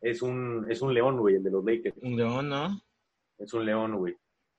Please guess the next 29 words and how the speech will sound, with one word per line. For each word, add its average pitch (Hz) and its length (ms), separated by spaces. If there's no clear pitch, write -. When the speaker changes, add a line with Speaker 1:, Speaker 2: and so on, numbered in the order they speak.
Speaker 1:
Aquí 101 220
hay 120 120
una 135 300
página 127 360
donde 113 220
viene, 104 680
se - 140
llama, 104 580
bueno, 143 180
es 143 80
Wikipedia, 120 680
la 104 160
lista 110 400
de 104 200
mascotas 107 560
Speaker 2:
<laughs> 117 80
Speaker 1:
de - 120
la 131 120
N 123 80
B 110 140
A. - 60
Speaker 2:
¿Rocky? - 240
¿Es 131 140
Rocky? 147 340
No. 143 340
Speaker 1:
Pues 117 140
estoy 127 120
buscando, 127 380
tranquilo. 101 460